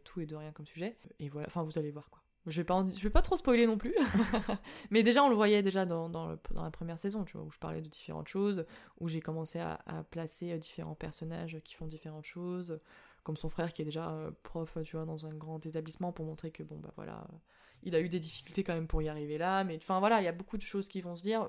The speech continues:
Il y aura des histoires par rapport à sa meilleure amie, euh, des histoires par rapport à, euh, aux collègues de bureau, tout ça, parce que, en fait, on vit tous des choses, et je veux pas que non plus les gens pensent que je, je ne parle que de ça tout le temps, tu vois.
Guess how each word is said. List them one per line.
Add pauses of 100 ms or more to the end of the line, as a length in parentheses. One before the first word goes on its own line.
(140)
Il
y
aura
des
histoires
par
rapport
à
sa
meilleure
amie,
euh,
des
histoires
par
rapport
à, (720)
euh,
aux
collègues
de
bureau,
tout
ça,
parce
que, (220)
en
fait,
on
vit
tous
des
choses, (240)
et
je
veux
pas
que
non
plus
les
gens
pensent
que
je,
je
ne
parle
que
de
ça
tout
le
temps,
tu
vois.